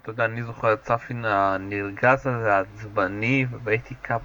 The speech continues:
אתה יודע, כל פעם שהיו השחקנים מגיעים, לא תמיד הוא היה מדבר גם איתם, שהיה צריך, במיוחד, אפשר להגיד ככה, בגמרים, במיוחד במשחק מול נובק, ראית איך שמדוודב מגיע,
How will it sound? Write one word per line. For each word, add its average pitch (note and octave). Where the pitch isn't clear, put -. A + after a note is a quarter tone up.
אתה -
יודע, G#2+
כל A#2+
פעם A#2
שהיו A2
השחקנים G#2+
מגיעים, G2+
לא A2
תמיד B2+
הוא B2
היה A#2
מדבר A2+
גם A2
איתם, G#2
שהיה A2+
צריך, B2
במיוחד, G#2
אפשר A2
להגיד G#2
ככה, A2+
בגמרים, G#2
במיוחד F2+
במשחק G2+
מול G2
נובק, A#2+
ראית A2
איך -
שמדוודב A2+
מגיע, G#2+